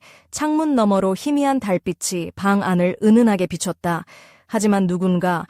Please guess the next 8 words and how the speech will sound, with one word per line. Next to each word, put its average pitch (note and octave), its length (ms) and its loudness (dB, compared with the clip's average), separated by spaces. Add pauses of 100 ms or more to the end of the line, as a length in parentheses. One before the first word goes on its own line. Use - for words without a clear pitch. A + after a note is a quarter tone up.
(160)
어둠 G#3 340 4
속에서 G3 560 0
이 A3 120 0
모든 A#3+ 420 2
대화를 F#3+ 480 0
엿들으며 F3 600 0
미소 F#3+ 340 -2
지었다. F3 560 -4